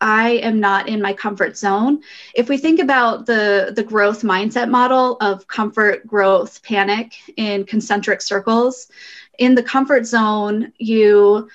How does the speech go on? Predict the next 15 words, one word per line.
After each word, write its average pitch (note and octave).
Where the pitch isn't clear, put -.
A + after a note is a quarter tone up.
you A#3
know A3
how G3+
to G3
cope. F#3+
Um, F#3+
you G#3+
feel G#3
settled, G3
you G#3
feel G3+
known, G3
you G#3
feel G3
competent, G3+